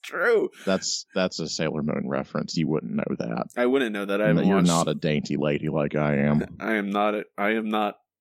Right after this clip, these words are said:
Speaker 1: anything like you. I am
Speaker 2: Watched a lot of Sailor Moon when I was young.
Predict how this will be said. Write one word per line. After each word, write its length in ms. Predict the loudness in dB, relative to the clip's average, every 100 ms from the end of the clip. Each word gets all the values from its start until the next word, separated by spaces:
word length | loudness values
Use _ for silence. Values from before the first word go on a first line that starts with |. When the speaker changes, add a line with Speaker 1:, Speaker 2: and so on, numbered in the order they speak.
| _ -8
Speaker 1:
anything 420 | -4 -2 -4 -8
like 260 | -8 -8 -8
you. 240 | -10 -10 -8
I 120 | -6
am 340 | -4 -4 -6 0
Speaker 2:
Watched 280 | 2 4 2
a 40 |
lot 520 | 0 0 0 2 0 -4 -4
of 220 | -2 -2
Sailor 360 | -2 0 0 0
Moon 520 | 0 0 -2 -4 -8 _ _ _ _ _ -4
when 260 | 0 0
I 140 | 0 0
was 160 | -2
young. 360 | -2 0 0 -2